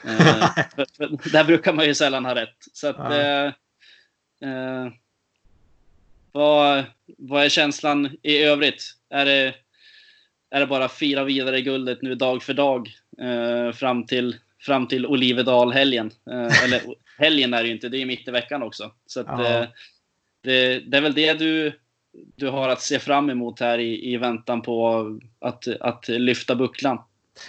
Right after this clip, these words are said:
Speaker 2: Ja, jag har ju gått in med den inställningen lite sen egentligen, alltså s-, sen det blev som det blev med pandemin och väntan vi fått och, eh, resultatet ändå blev av det med utan publik, inställda resor till Liverpool när man skulle varit på plats egentligen för att fira tillsammans med fansen och laget när pokalen,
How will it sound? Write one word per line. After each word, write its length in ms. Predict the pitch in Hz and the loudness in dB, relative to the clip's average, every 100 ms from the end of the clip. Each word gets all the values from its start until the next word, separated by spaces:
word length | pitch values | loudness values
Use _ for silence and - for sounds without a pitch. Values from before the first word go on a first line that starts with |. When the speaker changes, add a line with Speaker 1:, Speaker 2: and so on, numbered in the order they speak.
| - - | -20 -10
Speaker 2:
Ja, 200 | 139 139 | -2 2
jag 80 | |
har 80 | 147 | 4
ju 140 | 156 165 | 4 2
gått 200 | 165 147 | 0 -2
in 180 | 147 | 0
med 100 | 175 | 2
den 120 | 135 131 | 2 2
inställningen 560 | 123 - 117 143 160 | 0 0 0 2 2
lite 760 | 156 131 - 127 123 120 120 120 | 2 0 -2 0 2 2 2 0
sen 320 | - 123 120 | 2 2 4
egentligen, 760 | 127 120 117 117 123 123 123 113 143 | 4 2 0 -2 0 0 -2 -2 -4
alltså 240 | 135 139 | 0 0
s-, 380 | 117 - - - | 0 -4 -6 0
sen 220 | 151 143 | 2 2
det 100 | 143 | 2
blev 400 | 139 139 135 120 | 0 4 4 2
som 200 | 110 131 | 0 0
det 80 | 127 | 2
blev 340 | 123 143 139 | 2 4 4
med 180 | 127 127 | 4 2
pandemin 640 | 131 123 123 123 123 120 | 2 2 4 4 4 4
och 240 | 120 117 - | 2 -2 0
väntan 520 | 131 123 110 - 123 | 2 4 0 0 2
vi 100 | 120 | 2
fått 480 | 120 131 - - - | 0 -2 -4 -6 0
och, 240 | 123 117 - - - - 131 | 2 2 -2 -14 -14 -6 0
eh, 240 | 123 120 | 2 2
resultatet 680 | 120 117 120 139 117 - 127 | 2 -2 4 4 4 0 2
ändå 240 | 131 127 117 | 4 4 4
blev 300 | 110 135 127 | 4 6 6
av 300 | 127 143 123 | 6 6 4
det 260 | 123 117 117 | 0 -2 -4
med 380 | 123 120 120 - | -4 -2 -2 -2
utan 340 | 139 127 123 | -4 -4 -4
publik, 460 | 127 110 120 120 135 | -4 -2 0 0 2
inställda 600 | 127 113 131 120 117 117 | 0 2 2 2 4 2
resor 420 | 127 117 120 120 | 2 0 0 -4
till 260 | 117 123 131 | 0 0 2
Liverpool 420 | 127 117 120 123 | 2 0 0 0
när 100 | 117 | 2
man 120 | 117 | 0
skulle 180 | 117 120 | 0 2
varit 160 | 113 110 | 2 0
på 80 | |
plats 400 | 113 127 147 - | 2 2 2 0
egentligen 420 | 143 120 117 123 113 | 2 2 2 -2 0
för 80 | |
att 280 | 123 117 - | 0 0 -6
fira 440 | - 127 117 117 113 | -6 0 4 4 4
tillsammans 540 | 123 135 113 117 123 | 2 2 2 2 0
med 140 | 127 | -2
fansen 460 | - 123 117 110 120 | 0 0 0 -2 -2
och 80 | 117 | 2
laget 420 | 120 113 110 123 | 4 4 4 -2
när 180 | 120 117 | -2 -2
pokalen, 540 | - - 113 117 117 | -2 0 2 2 0